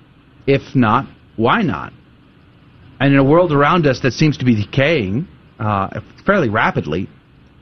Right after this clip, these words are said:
I know, uh, there are some in the world who would love to blame traditional Catholics for that,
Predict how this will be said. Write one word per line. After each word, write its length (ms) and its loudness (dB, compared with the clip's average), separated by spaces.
I 80 0
know, 300 0
uh, 360 -2
there 140 2
are 120 -2
some 300 0
in 60 2
the 80 2
world 200 2
who 100 2
would 200 2
love 300 0
to 100 0
blame 400 0
traditional 600 -4
Catholics 440 -4
for 100 -10
that, 200 -6